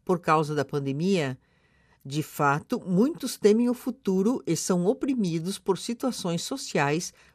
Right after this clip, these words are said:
problemas sociais, perigos da crise ecológica, injustiças e desequilíbrios econômicos e globais.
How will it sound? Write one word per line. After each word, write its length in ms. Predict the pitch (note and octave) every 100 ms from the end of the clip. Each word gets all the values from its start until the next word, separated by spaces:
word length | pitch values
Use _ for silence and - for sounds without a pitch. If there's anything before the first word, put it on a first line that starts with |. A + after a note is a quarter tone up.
| _
problemas 540 | D4+ B3 F3+ F3+ D#3+
sociais, 720 | - C#3+ - D#3+ D3 D#3+ G3+ - - _
perigos 520 | - D4 A3+ A3+ G3 E3
da 120 | D#3+
crise 480 | - F#3 G3 F3+ G3+
ecológica, 840 | A3 B3 F3 C#3+ D3 D#3+ F#3+ F#3
injustiças 1000 | F#3+ A3 F#3+ - - E3 D#3+ - B3 B3 - - _
e 100 | E3
desequilíbrios 1040 | D3+ D#3 B3 B3+ C#4 C4 F3 D#3+ D#3+ F3+
econômicos 760 | G3 G#3+ C4 F#3 D3+ D#3+ E3 D3
e 60 | C#3+
globais. 800 | D3 C#3+ D#3+ D#3 C3 A#2+ -